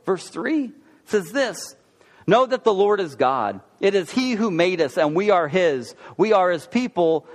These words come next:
the sheep of his pasture." And thus he comments this, "What are those sheep doing going into the gate? What is their purpose inside those courts?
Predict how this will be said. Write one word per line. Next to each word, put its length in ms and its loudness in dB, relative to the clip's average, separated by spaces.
the 140 0
sheep 400 -6
of 240 2
his 280 -4
pasture." 640 -4
And 200 0
thus 360 0
he 120 -4
comments 520 -2
this, 400 -8
"What 180 4
are 120 0
those 260 -2
sheep 420 -8
doing 380 -2
going 260 -2
into 220 -6
the 100 -4
gate? 500 -4
What 260 0
is 160 -4
their 160 0
purpose 580 -4
inside 520 -2
those 220 -4
courts? 600 -6